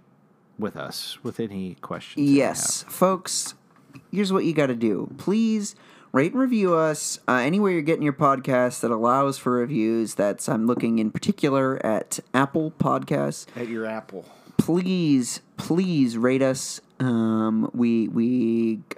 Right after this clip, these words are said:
Speaker 2: we really desire those, um, five-star reviews. Um, we're not uh, honestly looking for sort of just whatever your take is. If it's a low opinion, we, we are kind of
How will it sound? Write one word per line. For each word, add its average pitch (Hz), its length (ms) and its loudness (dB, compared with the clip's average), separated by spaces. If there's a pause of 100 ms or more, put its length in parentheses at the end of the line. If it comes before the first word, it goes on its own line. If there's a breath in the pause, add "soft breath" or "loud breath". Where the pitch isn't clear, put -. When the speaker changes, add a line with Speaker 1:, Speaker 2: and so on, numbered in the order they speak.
(100)
Speaker 2:
we 113 280 0
really 127 560 0 (600)
desire 120 580 2
those, 98 580 -2 (140)
um, 69 280 -4
five-star 120 460 -2
reviews. 143 640 0 (560 loud breath)
Um, 117 640 2
we're 147 120 4
not 185 300 0 (300)
uh, - 80 2 (100)
honestly 131 420 2
looking 131 560 2
for 110 640 -2
sort 117 360 -2
of - 420 -8
just - 360 -2
whatever 120 440 0
your 127 480 0
take 139 340 -2
is. 151 320 0
If 117 120 -6
it's - 120 -10
a - 40 -8
low 120 280 0
opinion, 160 460 -4
we, 135 180 2
we 131 200 0
are 127 220 2
kind 127 380 -2
of - 340 -8